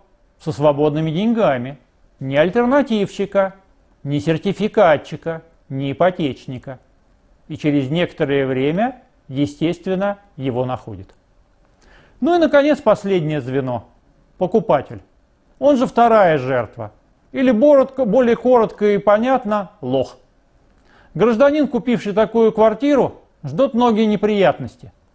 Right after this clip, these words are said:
вплоть до привлечения к уголовной ответственности из-за соучастия. Такие случаи на практике были. Вы можете задать вопрос:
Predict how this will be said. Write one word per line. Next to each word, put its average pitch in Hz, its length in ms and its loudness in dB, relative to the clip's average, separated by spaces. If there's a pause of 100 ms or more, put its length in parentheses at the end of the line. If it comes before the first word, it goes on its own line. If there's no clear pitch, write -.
(600)
вплоть 247 300 2
до 214 80 2
привлечения 185 640 -2
к - 60 -10
уголовной 165 580 2
ответственности 220 920 -4 (500)
из-за 175 240 0
соучастия. 135 720 -6 (500)
Такие 240 360 0
случаи 185 360 -4
на 165 120 0
практике 143 480 -2
были. 104 300 -10 (1000)
Вы 214 160 2
можете 226 320 2
задать 202 320 2
вопрос: 180 540 0